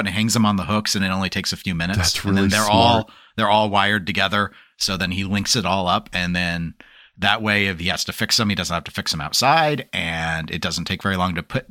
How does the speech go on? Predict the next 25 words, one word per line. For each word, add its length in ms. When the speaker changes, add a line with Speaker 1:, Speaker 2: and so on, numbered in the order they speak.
Speaker 1:
up 300
or 180
put 240
down. 400
Speaker 2:
Frickin' 360
electrical 500
Speaker 1:
So, 40
Speaker 2:
engineers, 520
man. 240
Speaker 1:
it's 180
his 180
way. 280
Speaker 2:
Their 160
brain 440
is 160
on 160
a 40
different 440
planet. 560
Speaker 1:
That's 220
why 140
they're 180
all 240
in 140
pinball. 500